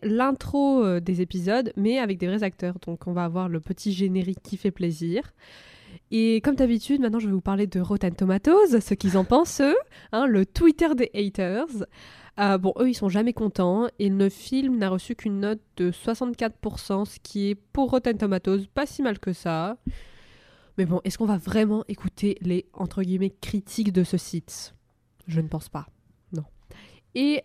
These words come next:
euh, après, la plupart des autres critiques, ils ont principalement été positives, à part quelques-uns qui ont dit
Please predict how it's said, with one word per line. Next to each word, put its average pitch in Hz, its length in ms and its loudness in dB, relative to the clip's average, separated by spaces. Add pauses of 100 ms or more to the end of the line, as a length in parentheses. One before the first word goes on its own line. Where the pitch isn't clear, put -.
euh, 202 300 2
après, 202 200 -2
la 262 100 0
plupart 233 220 -2
des 202 100 -2
autres 196 100 -4
critiques, 220 400 -4
ils 175 220 -4
ont 180 160 -2
principalement 190 960 -2
été 175 240 -4
positives, 233 840 -4
à 202 60 0
part 196 160 -6
quelques-uns 190 540 -2
qui - 180 -8
ont 170 60 -4
dit 180 260 -6